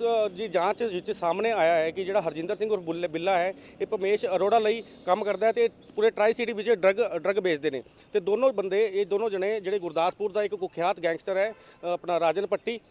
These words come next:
ਤੇ ਫਤਿਹਗੜ੍ਹ ਸਾਹਿਬ ਦਾ ਰਹਿਣ ਵਾਲਾ ਗੈਂਗਸਟਰ ਜੱਗਾ, ਇਹ ਉਹਨਾਂ ਕੋਲੋਂ ਇਹ ਸਮਾਨ ਲਿਆਉਂਦੇ ਆ, ਚਿੱਟਾ ਜਿਹੜਾ ਕਿ ਉਹਨਾਂ ਕੋਲ ਲਿਆਉਂਦੇ ਆ, ਤੇ ਉਹਨਾਂ ਦੇ ਅੱਗੇ ਬਾਰਡਰਾਂ ਵਿੱਚ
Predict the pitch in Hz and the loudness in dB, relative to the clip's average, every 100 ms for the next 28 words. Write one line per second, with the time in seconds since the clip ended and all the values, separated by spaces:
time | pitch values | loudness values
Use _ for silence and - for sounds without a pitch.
0 | _ 202 208 196 175 190 196 208 202 190 | _ 2 4 2 0 -2 0 0 0 2
1 | 202 196 196 202 185 175 226 190 151 151 | 0 0 0 0 -2 -4 -4 -2 -2 2
2 | 190 151 - - 220 190 214 240 233 240 | 2 2 -2 4 4 6 2 2 2 2
3 | 220 208 185 175 196 185 175 202 202 - | 2 2 0 0 2 2 2 -2 -4 -6
4 | 185 202 196 196 190 202 220 208 180 208 | -4 -2 0 0 0 0 0 0 0 0
5 | 220 220 226 220 185 240 - - 160 180 | 0 -2 -2 -2 0 -2 -2 -16 -2 0
6 | 208 220 208 | 2 0 0